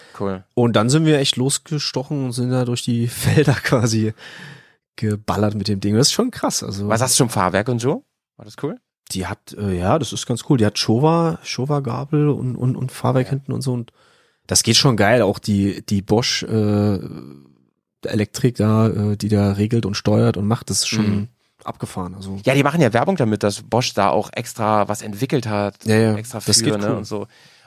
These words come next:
Speaker 1: Und dann habe ich gelesen, ähm, kann man sogar,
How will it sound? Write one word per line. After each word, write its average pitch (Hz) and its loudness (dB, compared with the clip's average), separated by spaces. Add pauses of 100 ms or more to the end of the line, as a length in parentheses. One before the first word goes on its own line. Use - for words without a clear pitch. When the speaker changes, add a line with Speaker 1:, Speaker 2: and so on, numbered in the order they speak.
(100)
Speaker 1:
Und 131 0
dann 143 2
habe 185 0
ich - -4
gelesen, 147 0
ähm, 123 2
kann 151 -2
man 262 0
sogar, 160 0